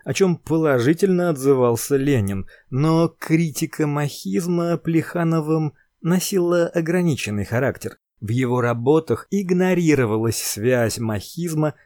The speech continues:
с кризисом естествознания и допускались ошибки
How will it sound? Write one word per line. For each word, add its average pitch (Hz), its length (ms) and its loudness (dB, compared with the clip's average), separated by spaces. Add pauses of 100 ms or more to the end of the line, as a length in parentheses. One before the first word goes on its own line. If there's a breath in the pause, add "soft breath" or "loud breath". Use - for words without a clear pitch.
с - 100 -12
кризисом 175 640 0
естествознания 160 1300 0
и 180 320 0
допускались 180 800 -2
ошибки 127 800 -2